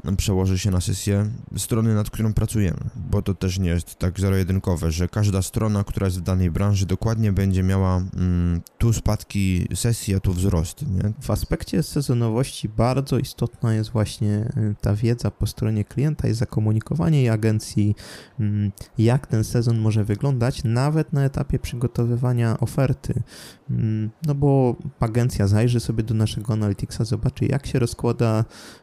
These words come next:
Speaker 2: e, jak się rozkłada właśnie ten ru-, ruch w roku, mm, i na tej podstawie może, może jakby przygotować strategię, przygotować wycenę,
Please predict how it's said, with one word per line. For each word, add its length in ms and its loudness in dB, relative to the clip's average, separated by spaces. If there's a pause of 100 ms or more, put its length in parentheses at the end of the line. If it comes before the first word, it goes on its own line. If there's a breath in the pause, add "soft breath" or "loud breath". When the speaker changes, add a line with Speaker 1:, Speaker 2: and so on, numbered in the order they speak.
Speaker 2:
e, 40 0 (920)
jak 160 -2
się 100 -2
rozkłada 440 0
właśnie 260 0
ten 180 0
ru-, 260 0
ruch 320 4
w 160 0
roku, 500 4 (600 loud breath)
mm, 320 -2
i 60 0
na 140 2
tej 160 0
podstawie 520 0
może, 520 2
może 240 4
jakby 500 2
przygotować 600 0
strategię, 840 0
przygotować 560 -2
wycenę, 520 0